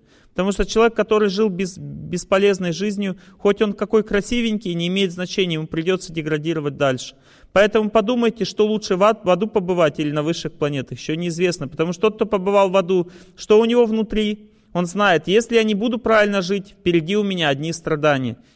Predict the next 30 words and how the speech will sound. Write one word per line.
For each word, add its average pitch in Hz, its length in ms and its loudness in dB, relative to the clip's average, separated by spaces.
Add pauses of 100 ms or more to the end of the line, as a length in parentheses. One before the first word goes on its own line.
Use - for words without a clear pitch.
И 185 60 0
хоть 226 260 2
он 220 100 2
на 226 80 2
лицо 226 320 2
неказист, 214 720 0 (220)
но 175 120 0
зато 233 420 6
он, 226 180 0
как 202 220 -2
бы, 175 180 2
живёт 185 560 -2
праведной 180 440 2
жизнью. 151 460 -2 (400)
И 175 120 0
вот 208 160 2
хорошо 220 400 2
это 214 160 4
отражено, 208 760 0
вот 170 180 -2
это 180 160 -4
вот 170 220 -4
в - 20 -8
этом 170 260 -4
фильме, 214 400 -4
как 151 200 -6
где 165 200 0
там 156 360 -2 (340)
девушка 202 460 2
полюбила 170 680 0